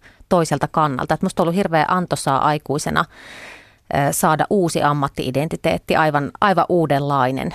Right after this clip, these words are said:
Se ei ollut y-, yhtään mutkaton eikä tuskaton prosessi, vaan se oli varmaan paljon tietoisempi kuin silloin kaksikymppisenä. Ja hirvittävän paljon mietin sitä hoitajuutta ja kätilöitä jo silloin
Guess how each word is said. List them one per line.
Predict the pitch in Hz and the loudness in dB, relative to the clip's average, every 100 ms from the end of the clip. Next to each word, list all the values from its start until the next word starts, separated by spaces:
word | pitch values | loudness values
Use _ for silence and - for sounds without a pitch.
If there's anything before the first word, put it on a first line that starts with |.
| - | -4
Se | - | 0
ei | 180 | 2
ollut | 160 - | 2 0
y-, | 202 | -4
yhtään | 202 - 170 165 | -4 0 -2 0
mutkaton | 202 208 - - 139 151 | 0 0 0 0 0 0
eikä | 156 170 | 0 0
tuskaton | 190 190 - - 143 | 0 -2 -2 -2 0
prosessi, | 123 - 156 - 147 | -2 0 -2 0 0
vaan | 143 | 0
se | 170 139 - | 2 0 0
oli | - 156 151 170 | -2 0 0 0
varmaan | 170 165 156 | 0 0 2
paljon | 175 165 | 2 2
tietoisempi | - 196 - 127 - 135 - | 2 2 2 -2 -2 -4 -4
kuin | 147 | -6
silloin | - 143 135 160 - - - | -4 -2 -2 -2 -8 -12 -2
kaksikymppisenä. | 160 - - 139 - 160 147 143 - - | -2 -2 -4 -6 -4 -4 -2 -2 -4 -10
Ja | 160 - - | -16 -8 -2
hirvittävän | 185 156 - 156 | -2 -2 -2 -2
paljon | 156 185 165 | 2 2 2
mietin | 196 185 147 | 2 0 0
sitä | - 151 | -2 -2
hoitajuutta | 151 156 - 135 139 - 143 | 0 0 0 -2 -4 -2 -2
ja | |
kätilöitä | 143 147 147 139 151 175 | -2 -2 0 0 0 -2
jo | 156 | -2
silloin | 165 165 - | 0 0 0